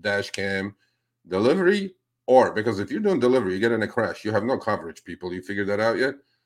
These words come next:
Even during the delivery, companies are not gonna cover you. Um, at least on rideshare on period three, you have delivery, but then you have an a-hole in the back seat,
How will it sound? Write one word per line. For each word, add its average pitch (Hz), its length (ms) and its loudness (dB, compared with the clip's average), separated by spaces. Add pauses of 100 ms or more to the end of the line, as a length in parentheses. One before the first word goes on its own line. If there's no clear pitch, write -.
(280)
Even 113 260 2
during 107 280 2
the 92 80 -4
delivery, 90 440 -2
companies 107 480 -4
are 101 80 0
not 101 120 -2
gonna 92 180 -8
cover 85 300 -10
you. 78 100 -16 (320)
Um, 95 400 -4 (340)
at 90 140 -4
least 120 180 0
on 98 120 2
rideshare 101 420 0
on 90 80 -8
period 98 340 0
three, 95 180 -2
you 87 120 -4
have 92 160 -6
delivery, 104 360 0
but 95 200 0
then 98 100 0
you 95 100 -4
have 95 120 -2
an 90 80 -6
a-hole 101 340 0
in 95 80 -4
the 92 80 -4
back 95 220 -4
seat, 120 320 -6